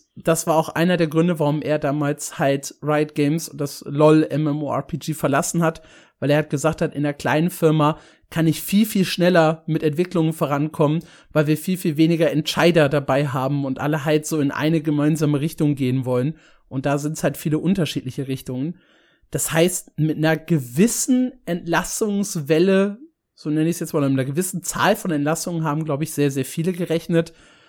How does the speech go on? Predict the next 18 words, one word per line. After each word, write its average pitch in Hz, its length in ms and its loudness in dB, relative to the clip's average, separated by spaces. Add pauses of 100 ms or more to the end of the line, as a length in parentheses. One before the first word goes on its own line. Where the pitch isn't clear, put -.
(160)
Nur 147 160 4
die 147 120 0
Zahl 151 260 0
tausendneunhundert 160 920 0
ist, - 120 -12
glaub 135 180 -4
ich, 147 100 -12
das, - 300 -6 (440)
was - 420 -4
bei 143 140 2
vielen 151 500 2
dann 143 220 -2
halt 143 200 -2
so 151 100 -4
eine 135 260 -2
Schrecksekunde 139 840 0
ausgelöst 127 600 -4
hat. - 180 -12